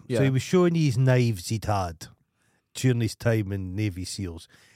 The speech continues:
Speaker 2: And obviously, all these companies were desperate to get the Navy, particularly now, oh, our, our watch is used by the Navy seals.
Speaker 1: Uh-huh.
Speaker 2: So all these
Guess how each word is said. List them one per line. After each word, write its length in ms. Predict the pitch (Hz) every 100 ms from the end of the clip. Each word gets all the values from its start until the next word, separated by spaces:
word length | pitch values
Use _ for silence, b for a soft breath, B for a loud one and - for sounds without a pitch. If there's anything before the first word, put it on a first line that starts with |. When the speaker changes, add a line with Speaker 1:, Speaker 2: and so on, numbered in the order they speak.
| b
Speaker 2:
And 120 | 135
obviously, 500 | 156 135 143 120 131
all 200 | 120 160 165
these 200 | 170 -
companies 640 | - 135 - 110 98 - b b b
were 120 | 120
desperate 720 | 95 131 131 - - 120 -
to 100 | 120
get 140 | 110 101
the 80 |
Navy, 400 | 110 113 101 113 -
particularly 600 | - 170 147 120 107 101
now, 160 | 110 107
oh, 240 | - 87 - _ 110
our, 180 | 104 B B -
our 200 | 131 117
watch 500 | 95 107 104 - -
is 160 | 90
used 240 | 104 104 -
by 100 | 85
the 120 | 90
Navy 300 | 98 90 87
seals. 460 | - 113 87 - -
Speaker 1:
Uh-huh. 240 | 95 101
Speaker 2:
So 140 | 90 127
all 80 | 127
these 320 | 123 95